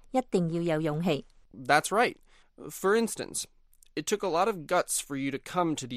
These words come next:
Speaker 2: U S by yourself.
Speaker 1: 係啊，我一個人自己嚟到美國，要有勇氣先至得。你上次喺我朋友屋企唱卡拉 OK，呢個都要有勇氣㗎。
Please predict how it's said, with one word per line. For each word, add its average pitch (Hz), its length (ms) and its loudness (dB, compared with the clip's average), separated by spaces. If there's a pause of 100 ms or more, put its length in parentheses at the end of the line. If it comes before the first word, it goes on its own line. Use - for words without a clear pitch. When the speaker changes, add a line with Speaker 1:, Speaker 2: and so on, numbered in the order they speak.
(120)
Speaker 2:
U 135 60 2
S - 300 2
by 123 200 -2
yourself. 120 520 0 (400)
Speaker 1:
係 180 200 4
啊， - 40 -6 (220)
我 214 100 6
一 269 120 8
個 226 140 6
人 175 300 4
自 190 120 0
己 220 140 6
嚟 233 140 4
到 196 100 2
美 196 200 4
國， 214 220 8 (180)
要 208 120 4
有 190 160 4
勇 185 240 2
氣 196 240 4
先 220 180 2
至 190 120 2
得。 233 160 4 (500)
你 180 100 0
上 190 220 6
次 202 160 4
喺 202 180 6
我 214 80 6
朋 170 200 -2
友 180 140 2
屋 240 60 2
企 214 200 2
唱 196 260 4
卡 226 140 2
拉 208 180 6
OK， 202 320 2 (220)
呢 214 100 2
個 185 240 6
都 208 100 4
要 196 140 4
有 175 180 4
勇 175 220 4
氣 190 180 6
㗎。 170 220 2